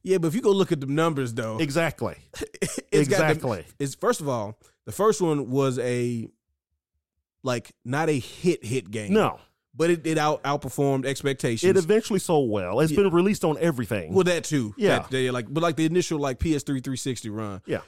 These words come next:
Speaker 1: it was like, if you like Devil May Cry and you closely follow video games, you probably know about this game.
Speaker 2: Yeah.
Speaker 1: But if you don't, and you,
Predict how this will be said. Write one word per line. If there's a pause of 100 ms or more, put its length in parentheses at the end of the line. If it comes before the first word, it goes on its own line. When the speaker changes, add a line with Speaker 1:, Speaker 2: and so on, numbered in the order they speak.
Speaker 1:
it
was
like, (680)
if
you
like
Devil
May
Cry (300)
and
you
closely
follow
video
games, (280)
you
probably
know
about
this
game.
Speaker 2:
Yeah. (320)
Speaker 1:
But
if
you
don't, (280)
and
you,